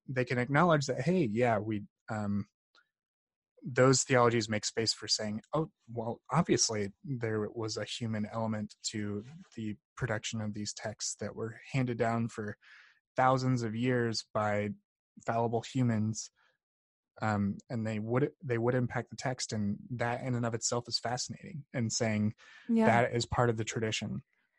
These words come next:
Speaker 1: Um, and that's one way in which folks can resolve that and maintain their faith. Some folks just can't or feel no desire to, and then find that as sort of an,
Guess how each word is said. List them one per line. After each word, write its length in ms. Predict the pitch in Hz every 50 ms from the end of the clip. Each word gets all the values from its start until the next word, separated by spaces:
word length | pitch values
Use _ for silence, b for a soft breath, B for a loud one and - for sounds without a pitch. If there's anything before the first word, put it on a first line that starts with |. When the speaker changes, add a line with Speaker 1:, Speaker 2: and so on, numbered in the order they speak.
| _ -
Speaker 1:
Um, 360 | - 107 107 101 101 98 98 -
and 120 | - 117 117
that's 240 | 120 120 - - -
one 360 | 117 110 113 117 135 147 139
way 200 | 120 107 107 101
in 120 | 104 101
which 180 | 101 101 101 -
folks 300 | - - 101 98 - -
can 320 | - 104 98 95 95 98 - _ _ -
resolve 380 | - 123 113 107 110 107 107 107
that 280 | 110 104 101 101 98 -
and 320 | - 117 110 110 107 107 104
maintain 540 | 104 107 104 101 - - - 131 135 135
their 140 | 120 101 95 -
faith. 260 | - - - - - _ _ b b b b b b
Some 260 | - - 139 151 165
folks 400 | - 170 156 151 - - - - - _ _ _ _ _ _ _ _ _ - 135 123
just 420 | 113 - 123 117 - - - - - _ _ _ _ _ _ _ _ _ _ -
can't 360 | - - 123 117 127 - - - _ -
or 380 | - 123 113 110 107 107 107 - _ _ _ _ - 175 175 - _ _ _ -
feel 180 | - - 123
no 140 | 117 117 113
desire 460 | 107 104 - - 123 123 139 135 131
to, 360 | 123 - - - 104 - 131 - _ b b b b b b b b b b -
and 180 | 117 117 113
then 320 | 113 110 107 104 104 104 101 - _ _ _ _ _ _ - - - _ _ _ _ _ _ _ _ _
find 280 | - 127 113 110 110 107
that 180 | 104 101 101 -
as 240 | 101 104 104 104 -
sort 200 | - 113 107 104
of 80 | 98
an, 140 | 101 101 98